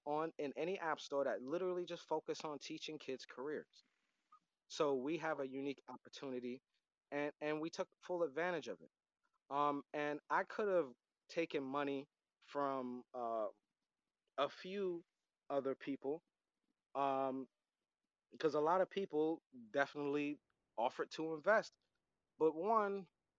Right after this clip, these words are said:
I, I believe in vibes, and, and also, like, I listen to my gut. I've traveled, again, I've traveled so much, and I've experienced so many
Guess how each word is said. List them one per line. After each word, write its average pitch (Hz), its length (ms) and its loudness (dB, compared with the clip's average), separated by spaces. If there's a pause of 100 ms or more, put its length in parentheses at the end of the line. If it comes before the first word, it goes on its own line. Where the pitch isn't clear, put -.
(500)
I, 160 140 4 (160)
I 156 120 6
believe 175 440 0
in 120 160 -4
vibes, 147 720 0 (800)
and, 143 440 0 (840)
and 156 160 0
also, 196 380 4
like, 135 360 2 (220)
I 135 60 2
listen 160 320 0
to 143 80 -2
my 123 180 -6 (100)
gut. 143 220 0 (1500)
I've 196 200 6
traveled, 156 580 2 (280)
again, 151 260 0
I've 127 120 -2
traveled 156 400 2
so 151 220 -2
much, 147 420 -4 (520)
and 131 100 0
I've 135 160 0
experienced 156 640 -4
so 143 120 0
many 139 200 -2